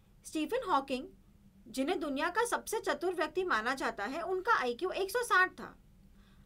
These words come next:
आप सोच रहे होंगे कि यह अभी भी हॉकिंग से कम है, लेकिन वह एक बच्चा है जबकि हॉकिंग एक वयस्क है। वह एक सौ छियालीस का आईक्यू रखने वाला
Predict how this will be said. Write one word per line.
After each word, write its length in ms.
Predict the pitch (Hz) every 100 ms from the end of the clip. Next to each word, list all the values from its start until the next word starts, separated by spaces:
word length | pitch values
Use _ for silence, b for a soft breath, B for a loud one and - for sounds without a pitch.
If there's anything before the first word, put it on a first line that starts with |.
| b
आप 180 | 262 466
सोच 300 | - 349 -
रहे 140 | 415 339
होंगे 300 | 277 240 269
कि 100 | 320
यह 200 | 302 302
अभी 360 | 349 254 294
भी 140 | 269 330
हॉकिंग 360 | 370 247 294 320
से 120 | 480
कम 220 | 466 247 269
है, 180 | 190 - B B B
लेकिन 260 | 240 262 359
वह 180 | 330 370
एक 200 | 453 370
बच्चा 320 | 247 - 302
है 160 | 349 403
जबकि 280 | 403 392
हॉकिंग 400 | 415 277 226 349
एक 140 | 381 453
वयस्क 420 | 233 220 359 -
है। 160 | 226 - - - - - - _ _ _ - - -
वह 220 | 220 311 370 339
एक 180 | 381
सौ 140 | 392 494
छियालीस 540 | 480 320 233 254 381
का 180 | - 262 -
आईक्यू 340 | 226 247 370
रखने 340 | 466 269 262 262
वाला 260 | 233 226